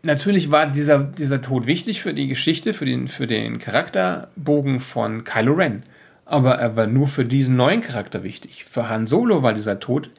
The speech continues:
für seinen Charakter irrelevant, ja.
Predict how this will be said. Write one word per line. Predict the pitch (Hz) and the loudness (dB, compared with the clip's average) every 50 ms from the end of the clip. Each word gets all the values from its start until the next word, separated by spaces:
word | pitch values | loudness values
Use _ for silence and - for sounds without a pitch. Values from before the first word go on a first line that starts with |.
| - _ _ _ _ _ _ _ _ _ _ _ _ _ | -20 _ _ _ _ _ _ _ _ _ _ _ _ _
für | - - 135 | -8 -6 -2
seinen | 113 131 113 117 | 0 0 0 0
Charakter | - 110 107 156 196 - - 160 160 190 220 - - _ _ _ _ _ _ _ _ _ _ _ _ _ _ _ _ _ _ _ _ | 0 0 2 2 0 2 0 0 0 0 -2 -4 -10 _ _ _ _ _ _ _ _ _ _ _ _ _ _ _ _ _ _ _ _
irrelevant, | - 202 190 196 185 147 123 104 95 87 90 - - - _ | 2 4 4 6 4 4 4 2 0 -6 -10 -14 -16 -12 _
ja. | 107 120 160 151 - | -4 -2 -2 -4 -6